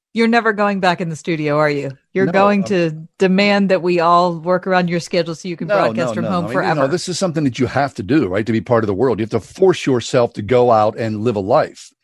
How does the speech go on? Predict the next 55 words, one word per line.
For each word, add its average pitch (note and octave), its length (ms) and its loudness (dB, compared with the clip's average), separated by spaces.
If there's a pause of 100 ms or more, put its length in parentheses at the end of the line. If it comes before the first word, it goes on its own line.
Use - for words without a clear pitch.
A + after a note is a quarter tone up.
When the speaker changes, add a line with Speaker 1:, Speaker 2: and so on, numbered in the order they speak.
(200)
Speaker 2:
But C3 200 2 (320)
given F3 300 2
this D3+ 180 -2
free E3 340 -2
pass, D#3+ 400 -2
so G#2+ 180 -2
to F#2+ 80 -6
speak, A#2 360 -2
of F#2+ 160 -2
being B2+ 260 4
home A#2+ 500 0 (280)
and, A#2 300 0 (240)
you A#2 60 0
know, G#2 320 0
earning C3+ 260 2
a A#2 40 2
living A#2+ 360 2
and A2+ 140 -4
producing B2 500 0
something, A2 500 -2 (240)
being C#3 220 2
creative C3 580 2 (380)
while A#2+ 220 0
this C3 180 -2
is A#2+ 80 -2
going A2 280 2
on, D#3+ 280 0 (300)
this F#3 160 -4
is F3+ 100 -4
a E3 60 -2
great C3 280 0
golden G#2+ 360 0
gift. - 420 -2 (1000)
Now, B2 140 2
I'm E3+ 60 2
not E3+ 140 2
saying C3+ 120 2
I A#2 60 2
wanna A2 140 0
be G#2+ 100 -4
in G2 100 -4
solitary G2+ 540 0
confinement. G2+ 560 -2
I'm A#2+ 240 2
greatly C3 320 -2
thrilled D3+ 380 -2
to G#2+ 40 0
be G#2 140 -2
around G2+ 220 -2
my G2 80 2
Speaker 1:
Right. F#2+ 100 -4
Speaker 2:
wife G2 240 0
and G#2+ 100 -2
my F#2+ 100 -2
children. B2+ 440 -2